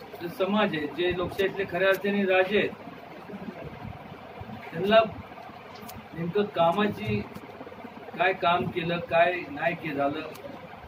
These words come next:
ह्याच्याशी त्यांचा संबंध असतो. व्यक्तिगत टीका टिप-, टिप्पणीशी मनावर काय केलं, काय झालं,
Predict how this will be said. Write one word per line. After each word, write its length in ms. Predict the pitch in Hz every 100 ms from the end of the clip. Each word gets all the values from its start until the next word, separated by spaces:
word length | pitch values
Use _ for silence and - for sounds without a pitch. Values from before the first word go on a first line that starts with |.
| - - -
ह्याच्याशी 440 | 160 226 220 -
त्यांचा 320 | 190 175 180
संबंध 480 | 170 165 165 170 160
असतो. 240 | 143 - 135 - - - - - - - - - - - - - 139
व्यक्तिगत 480 | 156 156 202 202 202
टीका 240 | 170 - 190
टिप-, 600 | 185 175 165 - - -
टिप्पणीशी 720 | 151 180 190 - 180 147 139 - - - - - - - - - - - - - - - 117
मनावर 320 | 147 175 185
काय 280 | - 165 175
केलं, 380 | 175 170 160 165
काय 280 | 165 156 165
झालं, 380 | 151 147 165